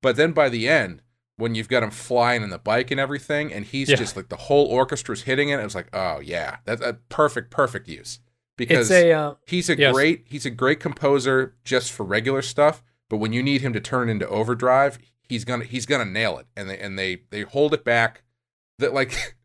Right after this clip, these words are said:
Speaker 1: <laughs> the music, the music in E T is like the shark in Jaws, basically, where they don't give it, give you a lot of it, but then at the end they give you all of it, and it works, uh, very, very well.
Speaker 2: Yeah,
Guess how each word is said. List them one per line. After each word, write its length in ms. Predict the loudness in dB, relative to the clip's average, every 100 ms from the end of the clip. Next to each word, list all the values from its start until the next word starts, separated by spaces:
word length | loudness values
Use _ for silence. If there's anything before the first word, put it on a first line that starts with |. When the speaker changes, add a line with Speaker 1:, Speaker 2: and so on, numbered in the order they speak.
| _
Speaker 1:
<laughs> 200 | -20 -4
the 100 | -2
music, 500 | 2 2 2 -2 _
the 80 | -4
music 340 | -2 -2 -2
in 120 | -4
E 140 | -4 -6
T 220 | -4 -2
is 140 | -2
like 160 | -2 -4
the 80 | -6
shark 320 | 0 0 -2
in 80 | -6
Jaws, 380 | -4 -4 -4 -8
basically, 480 | -10 -12 -14 -16
where 120 | -12 -6
they 120 | -2
don't 180 | -2 0
give 180 | -2
it, 200 | -2 -4
give 160 | -4 -2
you 100 | 0
a 20 |
lot 220 | 2 0
of 60 | -2
it, 100 | -6
but 140 | -8
then 80 | -8
at 80 | -4
the 120 | -2
end 160 | -2 -2
they 80 | -4
give 200 | -4 -2
you 80 |
all 240 | 2 2 0
of 100 | -6
it, 40 |
and 100 | -12
it 80 | -10
works, 280 | -6 -6 -8
uh, 100 | -12
very, 380 | -6 2 2 2
very 160 | -2 -8
well. 260 | -12 -14 _ 2
Speaker 2:
Yeah, 300 | 4 4